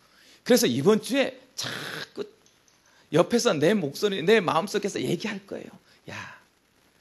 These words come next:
지나가는 거야. 영적인 거야.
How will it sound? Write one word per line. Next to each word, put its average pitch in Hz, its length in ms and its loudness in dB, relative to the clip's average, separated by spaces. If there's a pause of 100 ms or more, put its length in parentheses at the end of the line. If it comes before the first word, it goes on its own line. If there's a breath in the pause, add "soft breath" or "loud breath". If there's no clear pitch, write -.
(160)
지나가는 123 560 -18
거야. - 160 -20 (1080 soft breath)
영적인 120 560 -10
거야. - 180 -20